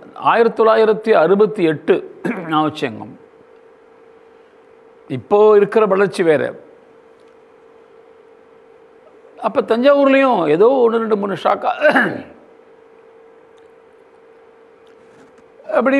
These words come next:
பெருசா யாரும் சொல்லல. ஒரு அஞ்சு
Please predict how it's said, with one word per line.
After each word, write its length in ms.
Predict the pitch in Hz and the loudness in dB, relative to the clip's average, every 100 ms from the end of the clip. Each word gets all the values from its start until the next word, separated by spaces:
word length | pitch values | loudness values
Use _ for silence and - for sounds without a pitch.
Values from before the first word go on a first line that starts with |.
| 208 | 2
பெருசா 300 | 254 - 285 262 | 0 2 2 2
யாரும் 260 | 262 247 247 | 2 2 2
சொல்லல. 280 | 247 240 - - - - _ _ _ _ _ _ _ - - - _ _ _ _ - | 2 -2 -6 -10 -20 -20 _ _ _ _ _ _ _ -20 -20 -20 _ _ _ _ -8
ஒரு 120 | 202 196 | -2 0
அஞ்சு 180 | 214 | 2